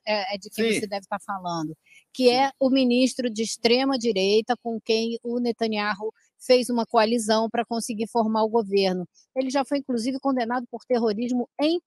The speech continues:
Speaker 1: Israel, pra você ter uma ideia da gracinha que é esse governo do, do Netanyahu. Então, ele, logo que aconteceu o sete,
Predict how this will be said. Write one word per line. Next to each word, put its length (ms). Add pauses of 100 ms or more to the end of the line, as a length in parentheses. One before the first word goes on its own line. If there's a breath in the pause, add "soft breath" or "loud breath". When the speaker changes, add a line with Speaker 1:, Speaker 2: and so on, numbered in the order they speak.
(100)
Speaker 1:
Israel, 500
pra 140
você 240
ter 140
uma 120
ideia 240
da 80
gracinha 640 (400 soft breath)
que 180
é 280
esse 280
governo 640
do, 540
do 380
Netanyahu. 680 (340 soft breath)
Então, 460
ele, 380
logo 440
que 120
aconteceu 480
o 40
sete, 560